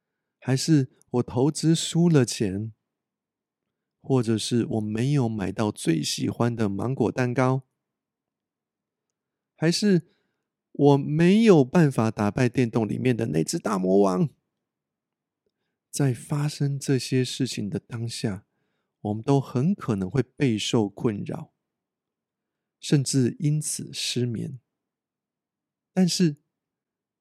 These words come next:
每一次只要我们发现我们原来是地球七十亿人口里面的一个人，而地球又是银河系里面的亿万分之一里面的一个小行星，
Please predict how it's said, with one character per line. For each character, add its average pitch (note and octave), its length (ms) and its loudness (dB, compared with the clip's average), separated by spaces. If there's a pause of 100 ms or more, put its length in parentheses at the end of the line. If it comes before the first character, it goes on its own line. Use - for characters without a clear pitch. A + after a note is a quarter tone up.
(360)
每 C3 260 2
一 G3 120 4
次 - 260 -6
只 - 220 -2
要 C#3+ 160 6
我 A#2 80 2
们 G2 180 0
发 A#2+ 320 -4
现 A#2+ 280 -2
我 G#2+ 80 0
们 A2+ 180 -4
原 B2+ 360 2
来 C3+ 220 0
是 C3+ 240 -2
地 D#3+ 340 -4
球 G#2+ 300 -4
七 - 320 -4
十 - 380 -6
亿 C#3 140 -2
人 A2+ 300 -2
口 A2+ 220 0
里 A2 220 -4
面 A2 320 -4
的 D3+ 320 -6 (260)
一 D#3+ 180 -2
个 A#2+ 220 2
人， G#2+ 320 -8 (960)
而 D#3 140 2
地 F#3+ 320 0
球 C3 240 2
又 D3 180 4
是 - 200 2
银 C#3+ 280 -4
河 B2 240 -2
系 C3 340 -2
里 A2 200 -6
面 B2 200 -4
的 A2+ 240 -2
亿 E3 280 -2
万 C3+ 340 0
分 C#3 260 -4
之 C#3 300 -2
一 C#3+ 240 -2
里 A2+ 240 -2
面 B2+ 260 0
的 A2+ 220 -2
一 C3 160 -4
个 B2+ 180 -4
小 - 280 -8
行 B2 320 -10
星， C3+ 340 -8